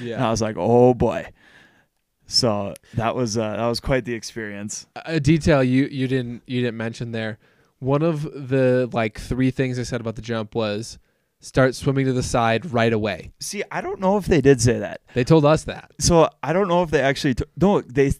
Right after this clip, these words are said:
Speaker 2: they said that afterwards because we came up.
Speaker 1: I d-, I, I knew that when you guys jumped.
Speaker 2: Okay.
Speaker 1: Because I remember being like,
Speaker 2: Maybe
Speaker 1: when Allie was drifting, I was like, I was yelling at her, like, "Allie, start swimming."
Speaker 2: Okay,
Speaker 1: 'Cause
Speaker 2: maybe
Speaker 1: I
Speaker 2: we
Speaker 1: could see, like, you going over there,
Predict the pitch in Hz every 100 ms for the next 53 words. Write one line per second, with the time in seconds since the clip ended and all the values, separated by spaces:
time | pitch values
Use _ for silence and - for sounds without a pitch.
0 | _ 143 135 - 175 156 127 - 127 127
1 | 117 110 67 92 - 127 131 110 143 196
2 | 175 131 143 107 151 - _ - 123 -
3 | _ _ _ 127 185 208 170 185 160 131
4 | 113 113 - _ _ - 123 139 151 147
5 | 135 131 123 107 117 95 - _ 135 127
6 | 135 - 147 165 160 143 143 135 127 147
7 | 160 190 165 - - 131 131 156 165 147
8 | 139 139 156 143 127 123 113 _ _ _
9 | _ 110 151 175 147 156 139 127 120 113
10 | - - 123 131 117 139 135 - 139 110
11 | 92 - 123 - 117 127 143 160 160 160
12 | 151 190 180 139 117 139 156 165 170 165
13 | 165 160